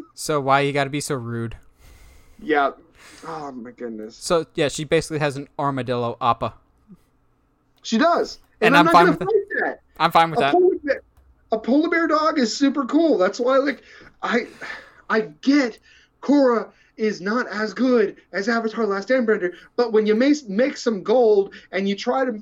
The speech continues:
Speaker 2: be like, "Oh yeah, but here's this," you know, like, when you make, like, something incredible that will never be done again, and then you attach a name to it and be like, "Hey, this is in that same world," it's gonna be really hard to really replicate that. And I hear you,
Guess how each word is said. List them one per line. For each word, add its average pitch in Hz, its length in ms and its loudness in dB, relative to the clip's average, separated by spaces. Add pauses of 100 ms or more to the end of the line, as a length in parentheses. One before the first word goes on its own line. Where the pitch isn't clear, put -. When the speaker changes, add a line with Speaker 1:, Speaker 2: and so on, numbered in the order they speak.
(140)
Speaker 2:
be 220 140 -2
like, 214 320 2
"Oh 302 240 2
yeah, 330 260 0
but 190 160 -2
here's 240 300 -2
this," 277 340 -2
you 285 160 -2
know, 262 120 0
like, 185 200 -2 (100)
when 214 140 0
you 226 100 2
make, 277 260 -2
like, 220 180 0 (240)
something 254 520 0 (100)
incredible 196 1080 0 (180)
that 185 140 2
will 196 180 4
never 240 320 2
be 202 140 -6
done 226 280 2
again, 156 440 0 (300)
and 190 120 -2
then 220 160 2
you 190 200 -8
attach 247 420 -2
a 196 60 -4
name 220 460 0
to 254 200 0
it 220 60 4
and 180 100 -6
be 202 60 -4
like, 208 160 -2
"Hey, 233 160 0
this 220 240 -4
is 196 120 -6
in 226 240 2
that 226 200 0
same 226 260 -2
world," 220 400 2 (240)
it's 214 160 0
gonna 262 220 0
be 196 120 -6 (120)
really 247 220 0
hard 180 440 -2 (240)
to 190 140 -12
really 185 260 0
replicate 208 560 -2
that. 104 200 -6
And 147 100 0
I 160 100 0
hear 208 260 -4
you, 202 280 -4